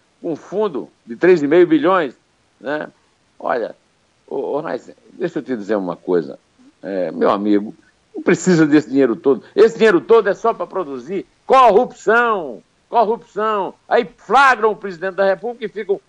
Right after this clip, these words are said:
pedindo mais dinheiro pra fazer campanha. Campanha não precisa ser milionária. Campanha precisa ter político dizendo o que o povo quer ouvir,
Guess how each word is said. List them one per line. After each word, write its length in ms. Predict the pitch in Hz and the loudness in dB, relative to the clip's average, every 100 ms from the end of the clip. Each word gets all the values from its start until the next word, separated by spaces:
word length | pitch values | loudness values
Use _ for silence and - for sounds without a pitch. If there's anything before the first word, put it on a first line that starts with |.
| _ _ | _ _
pedindo 320 | - 170 208 196 | -14 -6 -6 0
mais 220 | 262 220 | 2 2
dinheiro 260 | 196 220 | 2 2
pra 120 | 185 180 | 2 -4
fazer 240 | 160 160 | -6 -8
campanha. 360 | 127 117 202 165 _ _ | -8 -4 -4 -6 _ _
Campanha 540 | 233 208 - 254 247 | -2 -2 0 0 0
não 120 | 240 | -4
precisa 400 | 226 202 170 220 | -2 -4 -2 -4
ser 200 | 202 214 | -2 -2
milionária. 720 | 208 196 190 143 185 190 156 - _ _ _ | -2 -2 -2 0 0 0 -4 -8 _ _ _
Campanha 300 | 190 185 226 | -6 -2 -2
precisa 260 | 214 190 208 | -2 -4 -2
ter 140 | 233 | -2
político 920 | - 220 196 262 185 - 160 - 101 - _ | -2 -6 -6 -6 -6 -12 -20 -16 -16 -16 _
dizendo 460 | - 196 143 233 220 | -10 -4 2 2 2
o 20 | |
que 80 | 208 | -4
o 60 | 202 | 0
povo 240 | 214 196 | 0 2
quer 120 | 220 | 0
ouvir, 540 | 220 156 202 220 165 | 0 -2 -6 -4 -4